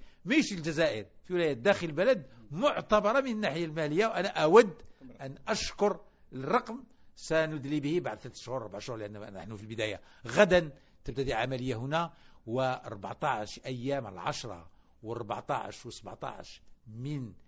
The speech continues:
هذا الشهر ستكون هناك عمليات شرح في جميع الولايات من طرف ممثلين للوزارة وممثلين للم-، للبنوك، حتى أنهم يشرحوا أن الثلاثية القادمة هي الاستثمار،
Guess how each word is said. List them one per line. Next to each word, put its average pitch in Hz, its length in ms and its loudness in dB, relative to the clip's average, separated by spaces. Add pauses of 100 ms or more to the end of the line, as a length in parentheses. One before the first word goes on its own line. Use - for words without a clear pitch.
هذا 123 200 -6
الشهر 180 400 -2 (240)
ستكون 127 800 -8 (340)
هناك 135 400 -6
عمليات 120 560 -8
شرح - 280 -10 (220)
في 160 160 -10
جميع 151 500 -2
الولايات 180 560 0 (300)
من 127 140 -10
طرف 135 240 -2
ممثلين 135 500 -4
للوزارة 120 580 2
وممثلين 110 520 -12
للم-، 113 420 -10
للبنوك، 113 680 -6 (300)
حتى 165 160 -4
أنهم 165 200 -4
يشرحوا 156 420 -6
أن 147 280 -6 (260)
الثلاثية 170 600 -2
القادمة 151 580 0 (300)
هي 123 160 -6
الاستثمار، 143 840 -2